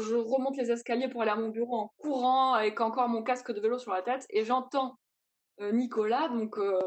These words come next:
mon directeur, qui, qui crie à notre secrétaire : « Amélie est toujours avec son maître yogi. » Donc, il me voyait pas, il m'attendait pour un rendez-vous. Et donc, voilà, de plus en plus de yoga, même au bureau, comme je, j'ai, je me suis très vite passionnée pour la mythologie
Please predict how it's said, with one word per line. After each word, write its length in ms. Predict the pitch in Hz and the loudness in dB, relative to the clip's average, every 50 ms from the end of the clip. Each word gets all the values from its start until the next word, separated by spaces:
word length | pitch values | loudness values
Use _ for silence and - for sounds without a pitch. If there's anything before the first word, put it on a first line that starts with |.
| 185 196 | 0 -2
mon 120 | 208 214 | -2 -4
directeur, 640 | 220 214 220 214 196 190 - - 262 277 277 277 - | -2 -2 -4 -4 -6 -8 -8 -6 -4 -4 -4 -4 -8
qui, 500 | - - 247 240 226 226 214 - - - _ _ | -12 -8 -4 -4 -4 -4 -6 -10 -14 -20 _ _
qui 180 | - 240 226 220 | -14 -12 -12 -12
crie 280 | - - - 302 294 | -10 -6 -2 0 0
à 40 | 269 | 2
notre 180 | 247 233 220 220 | 2 0 -2 -2
secrétaire : « 600 | - 247 233 - 233 220 226 285 294 302 - - _ _ _ _ _ _ _ _ _ _ - | -4 -8 -8 -6 -6 -6 -4 -2 -4 -4 -6 -10 _ _ _ _ _ _ _ _ _ _ -8
Amélie 520 | 320 359 370 381 392 381 370 392 403 403 | -4 -2 0 2 2 4 4 4 4 4
est 120 | 370 381 - | 2 -2 -2
toujours 360 | 370 349 330 381 392 381 359 | -4 -2 2 2 2 2 2
avec 260 | 349 330 330 330 320 - | 0 0 0 -2 -4 -2
son 180 | - 320 330 | -2 0 2
maître 460 | 320 330 349 349 339 - - 339 330 | 2 2 2 0 -2 -4 -2 0 2
yogi. » 480 | 320 285 311 339 339 294 285 330 370 415 494 - - _ _ - - _ _ _ - | 2 4 2 2 0 0 0 2 2 2 2 0 -4 _ _ -20 -20 _ _ _ -6
Donc, 300 | 226 226 - - - - | -6 -4 -4 -4 0 0
il 100 | 294 277 | 0 2
me 100 | 269 269 | 0 -2
voyait 420 | 220 226 - - 233 226 220 220 - | -4 -6 -6 -4 -2 -2 -2 0 2
pas, 160 | 302 349 453 | 4 4 4
il 60 | 370 | 4
m'attendait 380 | 247 226 - - 233 240 269 - | 2 0 0 0 0 0 0 0
pour 100 | 311 269 | 2 2
un 100 | 220 220 | 2 0
rendez-vous. 540 | 226 202 196 196 196 185 180 202 254 - - _ _ _ _ _ _ _ _ - 302 339 359 349 339 330 - - - | 0 -2 -4 -2 -2 -4 -4 -4 -8 -12 -14 _ _ _ _ _ _ _ _ -4 -2 -2 -2 -2 -4 -8 -12 -12 -8
Et 80 | 262 294 269 | -6 -6 -6
donc, 180 | - _ _ _ - | -8 _ _ _ -6
voilà, 340 | 320 302 294 285 285 294 277 | -2 0 2 2 2 2 0
de 100 | 277 262 | -2 -2
plus 200 | 226 - 294 285 | -4 -4 -2 -2
en 100 | 294 285 | -2 -2
plus 200 | 277 285 285 269 | -2 -4 -6 -4
de 120 | 240 262 | -4 -2
yoga, 800 | 262 240 240 240 226 220 247 254 269 277 285 294 302 302 302 - - - 240 | -2 0 0 0 0 2 2 2 4 2 2 2 2 2 2 0 -2 -2 -2
même 300 | 233 240 262 262 254 262 | 0 0 0 0 0 0
au 100 | 269 240 | -2 -2
bureau, 600 | 214 220 233 240 226 226 247 262 269 277 285 285 | -4 -4 -4 -4 -2 0 0 0 2 2 0 0
comme 220 | 269 254 240 233 220 | 0 0 0 0 -2
je, 120 | 214 - 160 - - - _ _ - | -2 -2 -4 -4 -4 -6 _ _ -10
j'ai, 520 | 220 214 208 208 214 214 214 214 208 - 214 | -8 -8 -4 0 2 2 4 2 2 0 -2
je 100 | 220 240 | -2 -2
me 60 | 233 | -2
suis 160 | 226 - 226 | -2 -4 -10
très 180 | - - - 269 | -12 -6 -4 -4
vite 160 | 277 277 269 | -4 -2 -2
passionnée 400 | - 247 240 - 240 233 254 247 | -2 -2 -2 0 -2 -2 -2 -2
pour 160 | - 240 233 | -2 -2 0
la 100 | 226 214 | 0 0
mythologie 640 | 214 226 240 233 - 240 226 220 220 214 214 262 339 | 0 0 0 0 -2 0 0 0 0 0 0 0 -2